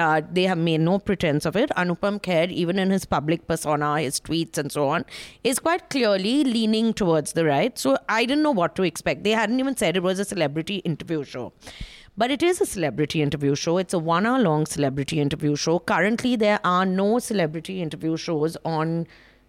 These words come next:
News T V, for one, or even Entertainment T V, because Karan Johar has gone and Anupama Chopra has stopped her show. Uh,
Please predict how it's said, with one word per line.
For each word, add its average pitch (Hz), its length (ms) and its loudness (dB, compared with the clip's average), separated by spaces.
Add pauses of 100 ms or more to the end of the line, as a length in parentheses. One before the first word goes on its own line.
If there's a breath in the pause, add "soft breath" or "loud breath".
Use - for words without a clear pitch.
(100)
News 226 340 2
T 180 140 0
V, 143 220 -2 (440)
for 196 140 0
one, 135 280 -2 (160)
or 220 280 4
even 214 320 2
Entertainment 156 760 0
T 190 120 2
V, 180 100 4
because 214 320 0
Karan 175 340 0
Johar 180 300 2
has 165 160 -2
gone 160 300 2 (480 loud breath)
and 214 160 -2
Anupama 190 560 0 (100)
Chopra 151 400 0
has 147 400 0
stopped - 440 -6
her 139 140 0
show. 139 340 2 (1200 loud breath)
Uh, 160 300 2